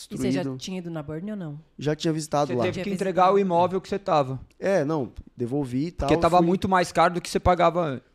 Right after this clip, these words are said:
Speaker 2: Não, é que eu tive um problema lá, na verdade, com a, eu tinha pegado uma cachorrinha, né, mano? Eu tava tendo muito problema com o vizinho e tal, e aí acabei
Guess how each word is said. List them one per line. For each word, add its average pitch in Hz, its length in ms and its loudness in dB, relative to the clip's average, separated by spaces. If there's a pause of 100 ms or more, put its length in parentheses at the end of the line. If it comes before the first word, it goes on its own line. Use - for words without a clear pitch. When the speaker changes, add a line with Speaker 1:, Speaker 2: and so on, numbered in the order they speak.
(200)
Speaker 2:
Não, 254 320 2
é 226 40 -2
que 233 80 -8
eu 220 60 -8
tive 226 220 -8
um 233 80 -4
problema 196 480 -2
lá, 175 160 -2
na 175 80 -4
verdade, 151 400 -2
com 170 260 -4
a, 151 80 -4
eu 151 60 -4
tinha 160 160 -6
pegado 160 320 -4
uma 165 80 -6
cachorrinha, 160 600 -6
né, 147 120 -6
mano? 120 240 -8
Eu 123 60 -12
tava 143 200 -12
tendo 151 160 -8
muito 147 200 -8
problema 143 380 -8
com 147 120 -18
o - 20 -14
vizinho 131 440 -8
e 131 40 -10
tal, 151 340 -8
e 135 80 -6
aí 143 240 -6 (160)
acabei 160 380 -6